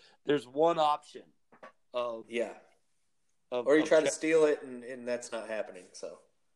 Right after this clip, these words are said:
Speaker 1: So the, what we're getting at here is whether it be a grocery store or something of, of the like, um, there's obviously a lot of questionable things happening, from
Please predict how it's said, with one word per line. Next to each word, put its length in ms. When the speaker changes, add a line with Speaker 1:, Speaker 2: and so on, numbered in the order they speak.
Speaker 1:
So 220
the, 160
what 220
we're 100
getting 380
at 120
here 220
is 180
whether 300
it 60
be 120
a 40
grocery 500
store 440
or 80
something 480
of, 180
of 160
the 100
like, 460
um, 300
there's 200
obviously 460
a 80
lot 220
of 120
questionable 640
things 360
happening, 480
from 400